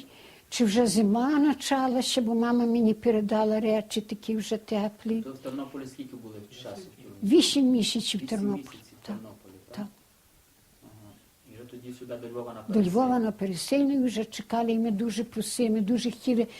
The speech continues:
Speaker 1: що віжіть нас, віжіть, ми будемо робити, будемо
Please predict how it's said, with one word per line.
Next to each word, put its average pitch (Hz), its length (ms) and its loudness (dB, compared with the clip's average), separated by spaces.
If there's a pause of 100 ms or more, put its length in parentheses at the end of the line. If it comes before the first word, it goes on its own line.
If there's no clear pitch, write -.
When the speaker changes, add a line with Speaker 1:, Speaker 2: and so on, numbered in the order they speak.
(240)
Speaker 1:
що - 240 4
віжіть 262 560 8
нас, 190 300 0
віжіть, 277 340 8
ми 277 140 8
будемо 262 360 6
робити, 262 500 8
будемо 214 500 4